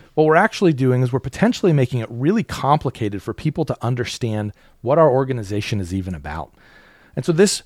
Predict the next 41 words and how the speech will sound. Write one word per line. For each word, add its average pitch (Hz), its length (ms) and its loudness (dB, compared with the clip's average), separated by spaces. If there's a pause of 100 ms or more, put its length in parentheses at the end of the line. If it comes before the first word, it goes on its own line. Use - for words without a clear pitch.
filters 214 540 -2
through 196 200 -4
a - 20 -2
lot 160 220 2
of 160 80 -2
different 147 300 -6
things, 120 480 -8 (180)
and 143 120 -4
your 165 240 0
brand 143 360 0
strategy 135 480 0
will 123 140 -2
need 123 220 -2
to 123 80 -2
solve 127 440 2
that 110 200 0
within 120 240 -4
the 113 60 -6
context 117 500 -8
of 104 120 -8
your 95 120 -6
own 98 160 -6
ministry. 135 520 -4 (440)
But 147 100 0
as 185 180 4
you're 214 100 -4
talking 139 400 0
to 131 100 -6
ministry 147 420 0
leaders, 95 340 -8
what 135 120 -10
you're 123 140 -8 (320)
basically 170 480 4
trying 156 400 0
to 135 80 2
let 123 220 0
them 107 160 -4
know 113 380 -4 (560)
is 131 120 -6
that 143 100 2
approaching 202 760 0